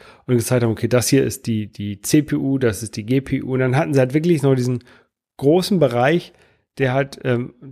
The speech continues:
nur für Bildbearbeitung reserviert war oder Bild, Bildprocessing.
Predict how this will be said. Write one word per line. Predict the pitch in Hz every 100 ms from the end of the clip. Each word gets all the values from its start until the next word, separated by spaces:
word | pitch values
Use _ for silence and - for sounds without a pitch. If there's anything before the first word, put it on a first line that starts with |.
| -
nur | 156 170 196
für | 165
Bildbearbeitung | 139 - _ 160 202 - - 123 117 120 113 - 104 - - _ -
reserviert | 117 117 107 98 107 95 95
war | 87 90
oder | 98 95
Bild, | 98 113 113
Bildprocessing. | 135 139 135 113 101 110 - 95